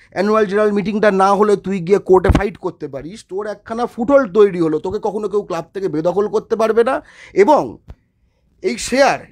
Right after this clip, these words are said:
এই শেয়ারের একটা যদি আপার লিমিট রাখা হয় যে তুমি গিয়ে দশ কোটি টাকার শেয়ার কিনে নিতে পারবে না, এক একজন হাজার টাকারই কিনতে পারবে, তখন আসলে এই যে জনবলটা ইস্টবেঙ্গল সমর্থকদের,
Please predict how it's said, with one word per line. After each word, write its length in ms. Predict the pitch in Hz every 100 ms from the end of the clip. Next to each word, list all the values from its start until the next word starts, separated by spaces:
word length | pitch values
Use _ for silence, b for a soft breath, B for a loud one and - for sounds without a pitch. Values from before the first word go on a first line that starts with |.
| -
এই 120 | 175
শেয়ারের 460 | - 196 233 254 247
একটা 180 | 247
যদি 120 | 220 220
আপার 300 | 170 262 302
লিমিট 300 | 311 277 214
রাখা 240 | 175 151
হয় 160 | 131 139
যে 100 | 185
তুমি 240 | 226 240
গিয়ে 180 | 175 240
দশ 280 | 151 202 -
কোটি 180 | 247
টাকার 180 | 240 226
শেয়ার 260 | - 208 202
কিনে 160 | 202
নিতে 200 | 185 180
পারবে 300 | 175 147 131
না, 140 | 101 - _ _ _ _ _ _ _ _
এক 160 | 185 214
একজন 400 | 214 254 277 - _ _
হাজার 200 | - 196 202
টাকারই 260 | 240 226 220
কিনতে 300 | 190 170 156
পারবে, 420 | 117 95 78 - - - _ _
তখন 300 | 175 170 240
আসলে 220 | 226 - 220
এই 60 |
যে 100 | 202
জনবলটা 880 | 143 143 180 202 123 147 185 156 135
ইস্টবেঙ্গল 440 | 131 120 139 135
সমর্থকদের, 800 | 123 131 127 127 156 147 214 262